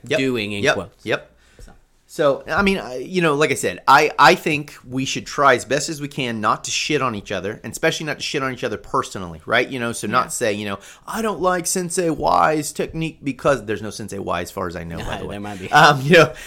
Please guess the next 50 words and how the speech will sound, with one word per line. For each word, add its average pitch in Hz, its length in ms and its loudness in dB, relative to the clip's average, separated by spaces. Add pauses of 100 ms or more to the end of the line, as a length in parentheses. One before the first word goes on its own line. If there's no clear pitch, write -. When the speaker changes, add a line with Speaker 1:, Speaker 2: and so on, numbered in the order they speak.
(180)
Speaker 1:
I 196 60 8
don't 202 120 10
Speaker 2:
And 160 60 10
Speaker 1:
like 180 120 10
Speaker 2:
we 175 100 12
apologize 160 800 8
right 180 140 10
Speaker 1:
Senseis 175 200 10
Speaker 2:
now. 151 60 4 (100)
Speaker 1:
A, 165 100 12
B, 160 220 4
and 147 120 4
C. 147 240 6
I 127 60 10
don't 147 180 6
Speaker 2:
<laughs> 143 100 10
Speaker 1:
like 147 180 6
them, 123 360 4
um, 107 360 4
because, 135 600 6
uh, 120 260 6
you 123 120 -4
know, 107 200 2
they're 156 280 4
a 147 60 4
dumbass 135 600 2
and 135 140 -6
they 135 180 0
don't 135 220 0
know 131 60 -2
how 123 80 4
to 117 60 2
fight 123 280 4
or 110 40 -2
Speaker 2:
Yeah. 110 60 0
Speaker 1:
whatever. 101 280 2
Like, 110 160 -10
we 135 80 -12
gotta 196 240 0
stop - 580 -4
doing 98 240 -4
that 87 160 -12
shit. 92 300 -10
And 127 140 -4
what 147 100 0
we 151 100 -4
need 202 220 -4
to 151 60 -10
do 131 120 0
is 107 140 0